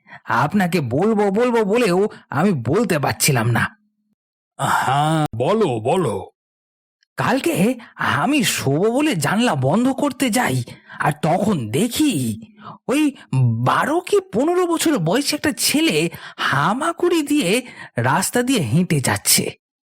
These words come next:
Speaker 1: তাকে দেখে কিছুটা অদ্ভুত মনে হলো। হঠাৎ করে দেখলাম সে রাস্তার এক পাশে দাঁড়িয়ে পড়ল, চারিদিকে ঘুরে ঘুরে তাকালো, তারপর আবার হা-, হামাগুড়ি দিতে শুরু করলো।"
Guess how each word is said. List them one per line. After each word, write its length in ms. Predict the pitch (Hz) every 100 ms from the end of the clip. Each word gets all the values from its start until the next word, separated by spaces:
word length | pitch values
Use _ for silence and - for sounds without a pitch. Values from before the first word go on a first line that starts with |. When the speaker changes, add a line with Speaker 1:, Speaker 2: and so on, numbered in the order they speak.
| _ _ _ _ _ _ _ _
Speaker 1:
তাকে 340 | 143 151 -
দেখে 540 | 185 120 240 - 339 233
কিছুটা 460 | 294 339 - 311 - - -
অদ্ভুত 720 | 175 180 240 277 302 262 285 233
মনে 280 | 208 170 147
হলো। 320 | 139 123 104 - _ -
হঠাৎ 580 | - - - 139 190
করে 160 | - 220
দেখলাম 680 | 156 135 220 277 240 123 123 - - -
সে 160 | -
রাস্তার 380 | 240 214 233 285
এক 260 | 233 240 240
পাশে 240 | 269 302
দাঁড়িয়ে 400 | 180 196 285 359
পড়ল, 440 | 370 349 214 117 107 - _ _ _ _ _ _ _ -
চারিদিকে 560 | 120 127 165 185 180
ঘুরে 400 | 139 - 165 214
ঘুরে 280 | 165 160 220
তাকালো, 600 | 220 190 233 254 196 131 - _ _ _ _ _ _
তারপর 260 | 208 240 254
আবার 400 | 277 302 254 262 - -
হা-, 200 | 202 180
হামাগুড়ি 560 | 143 226 302 294 285
দিতে 200 | 262 247
শুরু 280 | 220 226 185
করলো।" 480 | 147 139 120 113 -